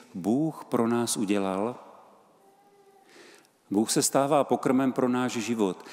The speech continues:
a my za to chceme dnes Bohu poděkovat. Za to, že nezůstáváme na cestě našeho života sami a že nemusíme padnout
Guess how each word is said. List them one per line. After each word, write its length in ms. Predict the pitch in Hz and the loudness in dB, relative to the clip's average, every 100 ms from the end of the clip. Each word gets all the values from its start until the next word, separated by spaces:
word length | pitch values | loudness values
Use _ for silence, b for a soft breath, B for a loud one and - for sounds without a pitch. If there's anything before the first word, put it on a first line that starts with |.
| B B | B B
a 220 | 107 117 | -2 0
my 140 | 110 | 0
za 100 | 107 | 0
to 120 | 110 - | -2 -2
chceme 340 | - 117 120 | -2 0 0
dnes 260 | 110 113 101 | 0 -2 -4
Bohu 360 | 120 117 107 | -4 -2 -2
poděkovat. 800 | 107 110 107 - 101 92 92 - - B B B B B | -4 -2 -2 -4 -8 -8 -12 -20 -20 B B B B B
Za 120 | - 104 | -4 -2
to, 160 | 135 | 0
že 360 | 110 127 120 127 - - | 2 4 2 2 -6 0
nezůstáváme 1000 | 120 113 135 - - 123 113 110 110 107 | 0 2 0 -2 0 0 2 2 2 2
na 440 | 110 110 113 - - | 2 0 -2 -10 -2
cestě 360 | 120 - - | 0 0 2
našeho 380 | 117 117 - 131 | 0 0 0 0
života 400 | 117 120 127 139 | 2 0 0 0
sami 600 | 123 - 110 110 120 147 - B B - | 0 2 2 2 0 -2 -8 B B -6
a 100 | 117 | -2
že 140 | 113 | 2
nemusíme 580 | 113 117 120 - 139 131 | 2 2 0 2 2 2
padnout 720 | - 147 135 131 135 139 135 | 0 0 2 2 2 0 -2